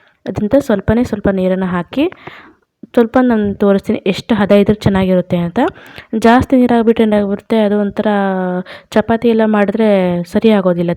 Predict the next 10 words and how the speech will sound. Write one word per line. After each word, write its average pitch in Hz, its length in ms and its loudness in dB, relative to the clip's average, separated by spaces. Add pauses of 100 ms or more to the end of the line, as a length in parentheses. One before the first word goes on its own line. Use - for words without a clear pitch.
ತಿನ್ನೋಕ್ಕೆ, 175 380 -4 (680)
ಅನ್ನದಲ್ಲೂ 208 440 2
ಸರಿ 202 160 0
ನಿಂತ್ಕೊಳ್ಳೋದಿಲ್ಲ. 180 600 0
ಅದರಿಂದ 220 320 0 (580)
ಒಂದು 294 200 4 (440)
ಮಟ್ಟದಲ್ಲಿ 269 480 2 (120)
ಅದು 247 120 2 (720)
ಗಟ್ಟಿಯಾಗಿರಬೇಕು. 170 760 0 (600)
ನೋಡಿ, 262 120 -2